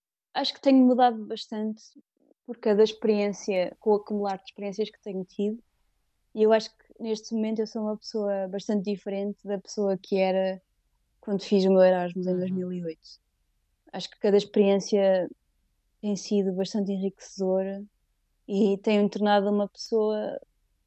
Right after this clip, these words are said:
Speaker 1: de certa forma, quero eu acreditar, <laughs> um bocadinho melhor do que era no início,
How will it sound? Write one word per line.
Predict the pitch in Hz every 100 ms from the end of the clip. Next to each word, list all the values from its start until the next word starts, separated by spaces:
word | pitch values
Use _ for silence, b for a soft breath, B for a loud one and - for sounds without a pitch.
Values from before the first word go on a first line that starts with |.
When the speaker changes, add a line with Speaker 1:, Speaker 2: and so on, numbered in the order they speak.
| _ _ _ _
Speaker 1:
de |
certa | - 208 208
forma, | 208 208 208 202 - -
quero | 233 262
eu | 277
acreditar, | - 190 190 202 _
<laughs> | 202 254
um |
bocadinho | 254 214 202 202
melhor | 196 190
do | 180 180
que | 190
era | 185 185
no |
início, | 190 180 175 - 190 190